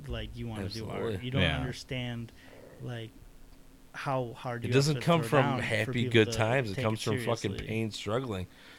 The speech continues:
Speaker 2: His dad was a fucking drug dealing guitarist. It was,
Speaker 1: Mm-hmm.
Speaker 2: his story is amazing.
Speaker 3: I, I've heard, uh,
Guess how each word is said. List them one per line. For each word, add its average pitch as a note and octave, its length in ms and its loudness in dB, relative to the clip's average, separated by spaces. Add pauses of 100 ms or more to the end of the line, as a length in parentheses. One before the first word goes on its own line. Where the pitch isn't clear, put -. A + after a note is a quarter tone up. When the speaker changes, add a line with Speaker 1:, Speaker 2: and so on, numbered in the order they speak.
(100)
Speaker 2:
His G2+ 100 -4
dad G#2+ 280 4
was A2+ 100 -4
a G#2+ 60 -2
fucking G#2+ 440 -4
drug F#2+ 380 -2
dealing F#2+ 320 0
guitarist. F#2 840 -4 (120)
It C3 40 -10
was, C3+ 240 -4
Speaker 1:
Mm-hmm. A#2+ 120 -8 (520)
Speaker 2:
his G#2 140 0
story A2 320 2
is G2 100 -4
amazing. F#2+ 500 -4 (1120)
Speaker 3:
I, G2+ 360 6
I've C#3+ 80 6
heard, A2 340 4
uh, F#2 280 6